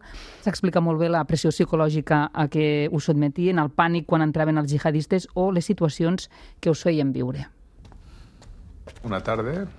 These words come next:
Speaker 2: eh, nos trajeron los restos de su cena y nombraron a, a un prisionero alemán y le dijeron, "Bueno, elige a cuatro cautivos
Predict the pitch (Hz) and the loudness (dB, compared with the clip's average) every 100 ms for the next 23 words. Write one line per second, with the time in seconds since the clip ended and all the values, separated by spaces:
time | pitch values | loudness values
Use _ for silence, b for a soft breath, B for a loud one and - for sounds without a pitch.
0 | - - 110 98 - 98 - 98 101 107 | -18 -12 -8 -8 -4 -6 -2 -2 0 -2
1 | 107 95 90 87 - 98 95 95 85 87 | -2 -2 -2 -6 -8 -6 -2 -2 -2 -6
2 | - - 98 98 - - - B B B | -10 -8 -6 -6 -10 -10 -8 B B B
3 | B B B B - - 101 95 90 90 | B B B B -4 -2 -4 -4 -4 -6
4 | 87 85 - 95 90 90 92 98 95 95 | -6 -8 -8 -8 -4 -2 0 0 -2 -2
5 | 90 90 87 85 85 - - 104 98 95 | -2 -2 -2 -6 -10 -14 -10 -8 -6 -8
6 | - - 95 95 95 117 151 277 - - | -8 -6 -4 -2 -2 -2 -2 -6 -14 -16
7 | - - - - - - - - 104 92 | -18 -18 -20 -20 -20 -20 -16 -8 -4 -4
8 | 87 98 - 92 98 92 90 - 98 107 | -6 -8 -8 -4 -4 -4 -6 -4 -2 -2
9 | - 104 90 101 107 120 120 143 175 - | -2 -4 -2 -4 -2 -4 -2 -4 -4 -8